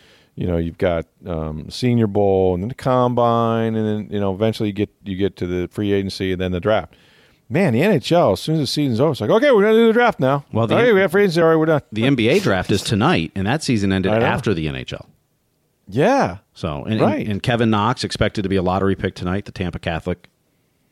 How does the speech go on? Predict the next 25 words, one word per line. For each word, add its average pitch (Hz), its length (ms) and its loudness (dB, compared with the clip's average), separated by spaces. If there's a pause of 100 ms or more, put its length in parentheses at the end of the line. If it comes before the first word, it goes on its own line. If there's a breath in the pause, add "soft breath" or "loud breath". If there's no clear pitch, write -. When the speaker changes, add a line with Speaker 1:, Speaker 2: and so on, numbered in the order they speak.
(540)
Speaker 1:
Highest 147 360 2
Speaker 2:
alum. 92 80 0
Speaker 1:
drafted, 139 520 4
uh, 127 100 6
N 135 280 2
B 135 180 4
A 135 100 4
player, 131 440 4
or 110 60 4
player, 120 480 2
highest 123 260 2
drafted 123 320 0
player 120 240 4
in 113 80 4
the 107 80 0
N 110 140 0
B 107 160 0
A 107 240 2
in, 95 320 -4
uh, 87 480 -4
Tampa 104 240 -4
Bay 92 160 0
history, 95 400 -2
I 76 40 -8
believe. 65 260 -14